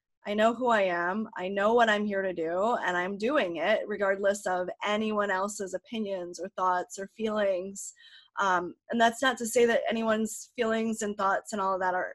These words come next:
not valid, but it is to say that you're the only one who can live your own life.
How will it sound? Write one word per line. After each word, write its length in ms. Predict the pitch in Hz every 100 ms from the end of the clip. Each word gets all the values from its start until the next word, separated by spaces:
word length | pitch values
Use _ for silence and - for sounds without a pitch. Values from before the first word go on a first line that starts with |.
| _
not 200 | 214 175 - -
valid, 560 | 226 311 262 220 208 202
but 320 | 202 190 180 - - _ -
it 120 | 220
is 220 | 294 302
to 80 | 240
say 280 | - 262 269
that 300 | 233 196 -
you're 220 | 226 233
the 120 | 247
only 280 | 214 269 269
one 220 | 262 269
who 100 | 320 247
can 140 | 247
live 180 | 226 220
your 140 | 214
own 140 | 202 190
life. 600 | 180 220 277 165 208